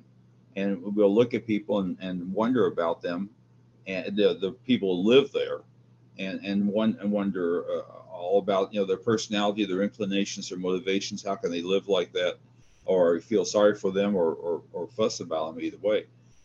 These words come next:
Um, but this story here gives you some idea of w-, the upbringing that Billy Byron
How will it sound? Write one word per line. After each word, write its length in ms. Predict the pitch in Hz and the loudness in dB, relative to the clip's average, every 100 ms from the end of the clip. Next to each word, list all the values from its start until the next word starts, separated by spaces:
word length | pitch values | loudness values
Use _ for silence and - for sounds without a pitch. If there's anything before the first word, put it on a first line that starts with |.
| - | -4
Um, 360 | 92 90 85 - - - _ _ | -2 0 -4 -12 -20 -20 _ _
but 260 | - 113 - _ - | 2 2 2 _ -18
this 600 | - 110 170 233 - - - - _ _ _ - | -14 2 6 6 6 -6 -12 -20 _ _ _ -20
story 440 | - - 143 123 | -2 8 8 8
here 500 | 110 - 143 107 - - _ _ _ _ _ _ - | 2 -4 2 2 0 -12 _ _ _ _ _ _ -6
gives 280 | 123 139 135 | 0 0 2
you 80 | 123 | -2
some 360 | - 160 175 156 | 2 2 4 2
idea 640 | 131 110 113 104 85 82 _ _ _ - | 2 2 2 2 2 -2 _ _ _ -6
of 320 | 101 101 98 - | 2 4 2 0
w-, 140 | 104 - | -10 -2
the 360 | 110 104 101 - _ | 4 4 4 -6 _
upbringing 720 | 143 156 - 104 90 87 95 - _ - 101 | 0 0 0 0 0 -4 -6 -10 _ -10 0
that 240 | 98 87 | 0 2
Billy 200 | 101 98 | 2 2
Byron 400 | 95 92 92 | 0 -2 -4